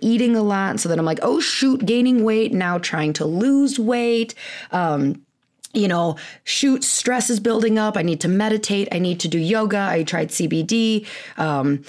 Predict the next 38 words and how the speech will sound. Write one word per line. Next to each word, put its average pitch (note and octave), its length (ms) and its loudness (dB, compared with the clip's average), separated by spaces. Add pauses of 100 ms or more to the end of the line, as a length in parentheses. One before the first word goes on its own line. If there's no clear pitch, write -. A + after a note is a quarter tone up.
(140)
then E3+ 220 0
back G#3 260 -4
to A#3 80 -2
the G3+ 100 0
clinic. A3+ 360 0
Oh, G3+ 80 0
no, F3+ 140 0
no, F#3 200 0
this E3 200 -2
is D#3 140 -2
a E3 60 0
bad D3+ 280 -2
week. A#3+ 400 0
Like, D3+ 220 -2
cleaning G3 400 0
up D#3 120 -6
sys-, A3+ 300 -2
systems. A3 840 -2
How F#3 160 -2
are F3+ 120 2
we E3 100 0
communicating? G3+ 720 0
How F#3 240 -2
are F#3 160 2
we E3 140 0
marketing F#3+ 600 0
differently? F3+ 680 -2 (420)
Like, F3+ 220 -2 (460)
we A3+ 340 2
have, A#3 420 -2 (120)
I, F3+ 220 -4 (100)
I've C4 180 -2
just D#4 280 -2
spent A3 340 -4
the F#3+ 100 0
last E3+ 480 -2
year D#3 540 0 (480)
working - 760 0